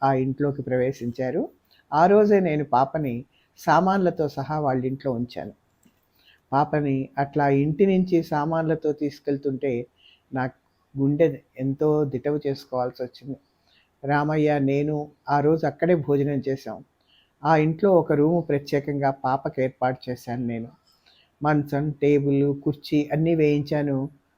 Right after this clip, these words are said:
పాప బట్టల కోసం చిన్న బీరువా కూడా పెట్టించాను. సోమయ్య, మహాలక్ష్మి కూడా పరిశుభ్రంగా స్నానం చేసి మంచి బట్టలు కట్టుకున్నారు.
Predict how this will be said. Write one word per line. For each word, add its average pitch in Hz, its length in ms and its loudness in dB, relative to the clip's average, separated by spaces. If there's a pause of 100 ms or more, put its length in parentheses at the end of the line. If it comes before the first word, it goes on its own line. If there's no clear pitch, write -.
(160)
పాప 180 200 2
బట్టల 160 380 2
కోసం 147 500 -2
చిన్న 156 340 -2
బీరువా 143 400 2
కూడా 135 180 -2
పెట్టించాను. 120 600 -8 (600)
సోమయ్య, 139 580 2
మహాలక్ష్మి 139 680 -2
కూడా 156 280 2 (420)
పరిశుభ్రంగా 143 680 -2
స్నానం 151 540 -4
చేసి 170 220 -2
మంచి 156 300 -2
బట్టలు 143 320 -4
కట్టుకున్నారు. 135 760 -6